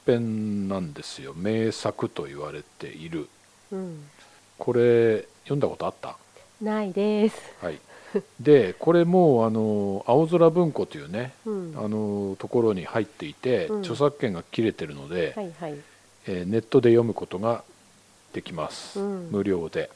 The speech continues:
Speaker 2: うん。
Speaker 1: はい。で、僕もね、これ、昔読んだんですけど、
Speaker 2: はい。
Speaker 1: 短編ですよね。
Speaker 2: うん。
Speaker 1: で、えっと、私、今日はですね、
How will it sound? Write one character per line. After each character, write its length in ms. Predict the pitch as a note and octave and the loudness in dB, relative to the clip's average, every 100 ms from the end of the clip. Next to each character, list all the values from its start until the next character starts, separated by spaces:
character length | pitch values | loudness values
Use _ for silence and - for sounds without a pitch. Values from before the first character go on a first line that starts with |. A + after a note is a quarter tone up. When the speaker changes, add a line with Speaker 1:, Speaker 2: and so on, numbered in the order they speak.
| _ | _
Speaker 2:
う 40 | F#3 | -16
ん。 260 | F3+ D#3 D3 D3 _ | -14 -16 -18 -20 _
Speaker 1:
は 200 | - E2+ | -6 -6
い。 80 | - _ - - - - _ _ | -8 _ -20 -20 -20 -20 _ _
で、 300 | B2+ C3+ C3 | 4 8 8
僕 540 | B2 B2+ C#3+ D3 - A3+ | 6 2 4 4 2 2
も 160 | G#3+ | 6
ね、 160 | G#3 F#3 | 6 4
こ 180 | - E3 | 4 6
れ、 880 | E3+ F3 E3+ E3 E3 D3+ C#3+ B2 - _ _ _ _ - | 8 8 6 6 6 4 2 -2 -12 _ _ _ _ -4
昔 680 | B2+ B2+ F#3 E3+ - F3+ E3 | -2 4 4 4 -2 0 4
読 160 | E3 | 4
ん 400 | E3 C#3 G2+ E2+ | 4 2 -2 -4
だ 200 | - F2+ | -6 -6
ん 200 | D#2+ D#2 | -6 -8
で 140 | F#2 F2 | -8 -8
す 180 | - | -10
け 160 | - D2 | -14 -14
ど、 440 | - B2+ C3+ F#2+ | 4 10 10 8
Speaker 2:
は 140 | B3 B3 | 0 -4
い。 80 | E3+ - - - - _ - | -4 -12 -20 -20 -20 _ -4
Speaker 1:
短 340 | E3 E3+ E3+ - - | 2 2 2 -2 2
編 280 | E3 D#3+ D3+ | 4 4 2
で 100 | D3+ | 0
す 160 | - | -2
よ 120 | - | -12
ね。 260 | C3+ C#3+ D#3 - - | -8 -6 -6 -10 -14
Speaker 2:
う 60 | |
ん。 200 | F#3+ E3+ D3 D3 _ _ _ _ _ _ B2 | -12 -14 -18 -20 _ _ _ _ _ _ 2
Speaker 1:
で、 500 | C3+ C3+ A2+ E2 - - - - | 6 8 6 0 -8 -20 -14 -6
え 80 | B2 | -6
っ 40 | |
と、 180 | - B2+ | 0 2
私、 320 | B2 D3+ - D3 | 4 2 -2 -4
今 240 | - F3+ | 4 6
日 40 | |
は 60 | G#2+ | 6
で 60 | D#2+ | 2
す 80 | F2+ | -6
ね、 360 | E2+ D#2+ - | -8 -10 -12